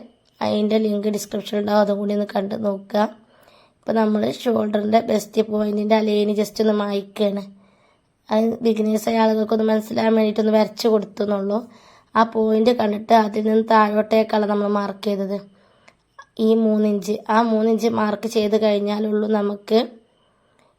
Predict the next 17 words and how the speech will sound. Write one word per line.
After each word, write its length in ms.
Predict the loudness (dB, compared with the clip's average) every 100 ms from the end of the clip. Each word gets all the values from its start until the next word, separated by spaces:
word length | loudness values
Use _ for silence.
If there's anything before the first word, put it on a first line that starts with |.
| _ _ _ _ _ _ _ 0
നമ്മളുടെ 400 | 2 2 0 0 -2 0
ബെൽറ്റ് 360 | 0 0 -2 0 2
മാർക്ക് 220 | 2 0
ചെയ്യാൻ 160 | -2 0 -2
പറ്റുക. 300 | -4 -6 -6 -10 _ _ _ _
അപ്പൊ 120 | -4 0 2
നമ്മൾ 200 | 2 4 4
ഇവിടെ 280 | 2 0 2 2
ഒരു 100 | 2 2
ഒന്നേകാല് 680 | 0 -2 -4 -4 -2 0 0 -2 -6 -4
ഇങ്ങോട്ടേക്ക് 540 | 0 0 0 -4 -2 -2
മുകളിലാക്കി 600 | -2 0 0 -2 -4 -4 -2
മാർക്ക് 260 | -2 -6 -6
ചെയ്ത് 180 | -4 -6 -6 -18 -20 _ _ 2
ഇവിടേക്ക് 320 | 2 2 2
ഒരു 100 | 4 4
ഇഞ്ചും 260 | 0 -4